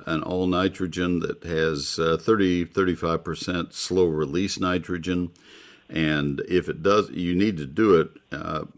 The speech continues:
and then water it after you put it on. I know that you don't want to water, um, half or three quarters of an acre, but you need to, uh,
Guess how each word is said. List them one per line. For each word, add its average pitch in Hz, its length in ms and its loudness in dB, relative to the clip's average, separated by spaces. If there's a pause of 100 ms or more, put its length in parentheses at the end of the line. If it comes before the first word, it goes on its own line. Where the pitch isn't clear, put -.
(120)
and 80 220 0
then 78 240 0
water 80 420 4
it 67 280 -4
after 80 280 0
you 76 120 -6
put 87 200 0
it 90 140 0
on. 69 400 -2
I 65 80 -4
know 71 200 -2
that - 280 -8
you 85 80 0
don't 73 160 0
want 73 160 -2
to 69 80 -6
water, 76 380 0 (200)
um, 71 360 -12 (880)
half 76 260 -2
or 69 80 -4
three - 160 -8
quarters 76 300 -2
of 69 80 -6
an 73 40 -4
acre, 82 240 -2
but 69 160 -8
you 65 100 -8
need 82 320 -2
to, 69 240 -6 (540)
uh, 67 140 -10